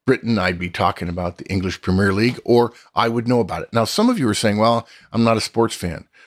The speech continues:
We don't care. You're an adult, and sports are part of the common, commonly associated culture. To be a professional and a polite person in society,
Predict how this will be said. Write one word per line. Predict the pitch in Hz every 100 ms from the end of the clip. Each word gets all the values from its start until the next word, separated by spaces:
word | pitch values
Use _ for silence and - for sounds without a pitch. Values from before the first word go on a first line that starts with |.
| _
We | 123 180
don't | 214 127
care. | - 151 127 - - _ _ _ _ _ _
You're | 120 196
an |
adult, | 151 95 95 85 110 - - - _ _ _
and | 98 98 101
sports | - 185 208 143 -
are | 107 104
part | - - 175 143
of | 113 110
the | 107
common, | - 117 117 127 156 - _ -
commonly | 120 117 131 143 151
associated | - 101 101 - 104 127
culture. | - 247 226 - - _ _ _ _ - _ _
To | 131
be | 98 120 139 208 302 -
a | 104
professional | - 120 - 131 - 78 50 -
and | 104 92
a |
polite | - - 92 107 147 -
person | - 127 - 131 117
in | 117
society, | 113 117 - 117 123 87 - -